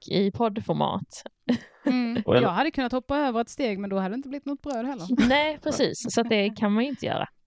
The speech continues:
Speaker 1: Eh,
Speaker 2: Nej.
Speaker 1: <laughs> men, eh, vi är i alla fall jätteglada att du var med här och, eh, lärde oss om surdeg. Så, eh, tack så
Speaker 2: Det
Speaker 1: mycket
Speaker 2: var
Speaker 1: för att du var med.
Speaker 2: jätteroligt att vara med. Tusen tack.
Speaker 3: Ja, och, eh,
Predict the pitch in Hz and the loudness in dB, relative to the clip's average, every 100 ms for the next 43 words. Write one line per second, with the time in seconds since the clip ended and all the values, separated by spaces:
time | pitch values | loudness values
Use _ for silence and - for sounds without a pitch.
0 | - 180 165 240 220 226 214 226 151 226 | -2 2 2 0 0 0 0 -4 -4 -10
1 | - - 240 - 254 233 233 240 240 233 | -6 -4 -2 2 2 2 0 2 2 4
2 | 240 233 226 - 170 196 233 202 175 170 | 4 2 -2 -12 -12 -2 2 4 4 0
3 | - 185 190 240 330 320 294 294 185 185 | 2 2 4 2 2 -2 -2 -2 2 2
4 | 269 269 214 208 202 220 214 180 196 170 | 2 2 4 4 2 2 0 0 0 -2
5 | - 175 180 185 185 180 - 220 196 196 | -2 0 2 4 2 0 0 2 2 0
6 | - 180 190 - 254 175 160 - _ - | 0 0 0 0 0 0 -4 -8 _ -20
7 | - - - - - 196 180 190 285 - | -20 -20 -20 -4 0 2 2 0 -2 0
8 | 349 208 311 311 330 214 - 165 165 160 | 2 2 2 0 -2 -2 -4 -8 -10 -12
9 | - _ _ _ _ - - 269 226 214 | -16 _ _ _ _ -20 -6 -4 -4 -8
10 | - - - - - 113 117 117 127 - | -12 -16 -12 -10 4 4 6 2 0 -2
11 | _ - 120 113 110 | _ 2 4 6 4